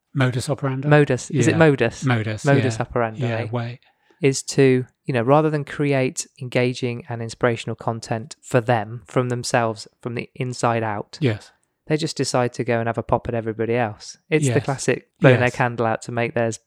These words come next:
Speaker 2: shine brighter, but they
Speaker 1: Yeah.
Speaker 2: don't quite get that it doesn't work.
Speaker 1: Mm.
Speaker 2: It just makes them look like a dickhead.
Speaker 1: Yeah.
Speaker 2: But there are people who literally, they, they get up and they literally go after or put the content out to purposely undermine through jealousy, through whatever, whatever
Speaker 1: Yeah.
Speaker 2: means.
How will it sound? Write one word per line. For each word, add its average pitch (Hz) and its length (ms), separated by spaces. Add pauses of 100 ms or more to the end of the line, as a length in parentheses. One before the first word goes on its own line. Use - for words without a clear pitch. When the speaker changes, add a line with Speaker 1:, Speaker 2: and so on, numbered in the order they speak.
Speaker 2:
shine 113 260
brighter, 113 500
but - 100
they - 60
Speaker 1:
Yeah. 123 120
Speaker 2:
don't - 80
quite 117 200
get - 160
that 123 120
it - 100
doesn't 117 260
work. 120 360 (120)
Speaker 1:
Mm. 113 160
Speaker 2:
It - 60
just - 160
makes - 160
them - 80
look - 80
like - 100
a 120 40 (100)
dickhead. 117 420 (200)
Speaker 1:
Yeah. 131 160 (420)
Speaker 2:
But 175 100
there 165 100
are 180 60
people 170 280
who 127 80
literally, 135 420
they, 127 260
they 143 140
get 139 240
up 113 180
and 123 140
they 135 100
literally 131 320
go 120 160
after 117 380
or 131 180
put - 220
the - 80
content 123 420
out - 280
to 123 240 (240)
purposely 117 680 (380)
undermine 120 760 (120)
through 117 180
jealousy, 117 600
through 117 440
whatever, 131 800
whatever 120 280
Speaker 1:
Yeah. 110 220
Speaker 2:
means. 107 240